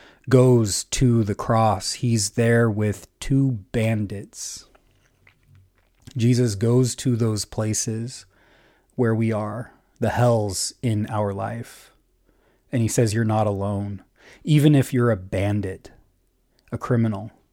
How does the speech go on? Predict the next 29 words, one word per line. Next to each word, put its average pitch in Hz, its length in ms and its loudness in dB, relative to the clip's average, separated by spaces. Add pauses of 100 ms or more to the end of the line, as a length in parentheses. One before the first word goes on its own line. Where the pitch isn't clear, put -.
(760)
you're 110 140 -2
not 101 180 0
alone." 101 460 -8 (480)
Jesus 123 420 4
was 110 160 0
accused 113 520 0
of 95 100 -6
being 98 220 -4
a 92 40 -6
criminal, 104 640 -4
and - 180 4
he 139 120 2
probably 151 360 2
committed 135 360 4
some 127 160 2
crimes 127 560 -2 (280)
when 135 140 6
he 156 100 10
went 143 300 6
to 117 500 4
the 117 160 -2
temple 107 520 0 (1080)
and 113 180 2
shut 123 280 2
it 113 100 -2
down, 104 440 -4 (1600)
making 117 380 2
the 101 80 -2
whip, 101 400 -4